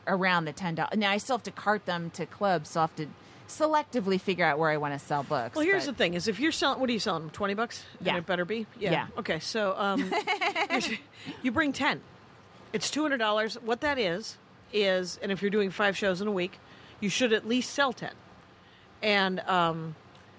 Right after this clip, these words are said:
Speaker 2: that's two hundred dollars. That's, that's lunch money for the whole week, and
Speaker 1: Right,
Speaker 2: you'd probably
Speaker 1: right.
Speaker 2: come home with some, right?
Speaker 1: Yeah.
Speaker 2: And, uh, um, it's just, it's, it's the best. I, uh, I was trying to figure out how to sell at Maria's shows the last two nights.
Speaker 1: Yeah.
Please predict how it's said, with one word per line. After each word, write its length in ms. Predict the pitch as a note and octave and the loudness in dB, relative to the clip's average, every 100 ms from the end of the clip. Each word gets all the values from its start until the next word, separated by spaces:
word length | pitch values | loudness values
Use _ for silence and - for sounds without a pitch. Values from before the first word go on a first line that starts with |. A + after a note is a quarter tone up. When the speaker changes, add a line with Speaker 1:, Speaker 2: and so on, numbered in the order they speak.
| - - | -20 -2
Speaker 2:
that's 280 | A3+ A3+ - | -2 0 -2
two 200 | - C#4+ | 2 2
hundred 160 | A#3 | 4
dollars. 320 | G#3+ F#3+ - | 2 0 -4
That's, 380 | - G3+ G3 - - | 0 0 0 -8 0
that's 280 | G#3+ G3+ - | 0 0 0
lunch 280 | G3 G#3+ G#3 | 2 2 2
money 380 | G#3+ G#3 G3+ - - - | 2 2 0 -4 -16 -2
for 120 | G3+ | 2
the 80 | F#3 | 4
whole 200 | F#3 F#3+ | 4 2
week, 260 | E3+ - - - | 0 -4 -14 -4
and 100 | F#3+ | 2
Speaker 1:
Right, 120 | E3 | 2
Speaker 2:
you'd 60 | C3+ | 2
probably 200 | G#3 F#3 | 2 2
Speaker 1:
right. 40 | |
Speaker 2:
come 100 | G#3 | 0
home 160 | F#3 A3 | 0 0
with 100 | F3 | -2
some, 200 | - C#3+ | -6 -10
right? 240 | D#3 E3 A#3+ | -4 -2 2
Speaker 1:
Yeah. 180 | E3+ - - - - - | 2 0 -8 -18 -20 -2
Speaker 2:
And, 260 | G#3+ G3 F#3 | 2 4 4
uh, 220 | F3 D#3+ D#3 - - | 4 2 -2 -16 -10
um, 500 | - E3 D3+ C#3+ C#3+ D3+ - | -2 0 -2 -4 -10 -10 -6
it's 200 | F#3 - | -4 2
just, 300 | B3+ - - | 2 2 0
it's, 260 | A3 G#3 - - - - - - - - - - | -2 -2 -6 -12 -20 -20 -20 -20 -20 -20 -20 0
it's 540 | D4 - - - - - - - - | 2 4 2 2 -2 -8 -20 -20 -12
the 200 | G#3 G3 | -2 0
best. 500 | F#3 E3+ E3+ - - - | 2 0 0 -8 -6 0
I, 140 | G#3+ - | 0 -2
uh, 300 | - G#3 F3+ F3+ | -2 0 0 -2
I 80 | G#3+ | -4
was 120 | G#3+ | -4
trying 200 | - D4 | -4 -4
to 60 | C4+ | -2
figure 220 | C#4 A#3 | -2 0
out 100 | G#3+ | 2
how 100 | G#3+ | 2
to 100 | G#3 | 0
sell 280 | - G3 F3+ | -2 -2 -2
at 100 | F3+ | -4
Maria's 320 | F3 F3 F#3 | -6 -2 0
shows 360 | - F#3+ E3+ E3+ | 0 0 0 -2
the 60 | |
last 300 | F#3+ F3+ G#3 | -2 -2 -2
two 100 | C4 | -4
nights. 340 | A3+ A#3+ B3 - | -2 -4 -6 -2
Speaker 1:
Yeah. 280 | E3 C#3+ | 2 2